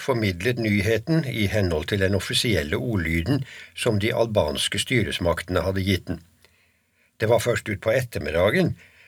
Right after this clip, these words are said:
da det på jugoslavisk radio var blitt luftet en mistanke om at selvmordet kunne ha vært et mord, at byråene delvis endret på nyhetsmeldingene sine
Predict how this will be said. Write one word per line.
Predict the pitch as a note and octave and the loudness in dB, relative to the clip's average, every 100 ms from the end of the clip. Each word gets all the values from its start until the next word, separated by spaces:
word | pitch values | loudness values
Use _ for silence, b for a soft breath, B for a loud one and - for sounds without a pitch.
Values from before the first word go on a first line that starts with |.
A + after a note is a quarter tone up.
| B | B
da | B2+ | 0
det | A#2+ | 2
på | B2 | -2
jugoslavisk | A2 A2 A#2+ - D#2+ D2 E2 A#2 - | -2 -2 -2 0 0 0 0 -2 0
radio | F2+ D#2+ E2 C3+ A2+ | 2 2 0 0 0
var | F#2 | 0
blitt | F#2 A2 | -2 -4
luftet | A2+ - F#2+ | -4 -4 -4
en | F2+ F#2 | -2 0
mistanke | B2 A#2+ - D2 C#2+ - | 0 0 -2 -2 -4 0
om | F#2+ G2 C3+ B B B B | 2 2 0 B B B B
at | A#2+ | 0
selvmordet | - C#3 A2 D#2 D#2 E2+ E2+ F#2+ | 2 2 0 -2 -6 -6 -6 -4
kunne | A2+ F#2+ | -2 2
ha | E2+ | 2
vært | F2+ - | 2 0
et | A2 G#2 | -2 0
mord, | G#2 F3 E3 B B B B B B B | 0 0 -2 B B B B B B B
at | F3 G3+ | -2 2
byråene | G3+ C#3 F#2+ F#2+ A2 C3 | 2 2 2 2 2 0
delvis | B2+ D#3+ A#2+ D#2 D2 G#2+ A#2+ - - | 0 2 2 0 -2 -2 -2 -4 -2
endret | C#3+ F#2+ D#2+ E2 - | 0 0 -2 -8 -4
på | A2+ | -2
nyhetsmeldingene | F#2+ E2 E2 - E2+ E2+ E2+ E2 | -2 -4 -6 -4 -2 0 -2 -2
sine | E2 G2 A#2 | -2 0 0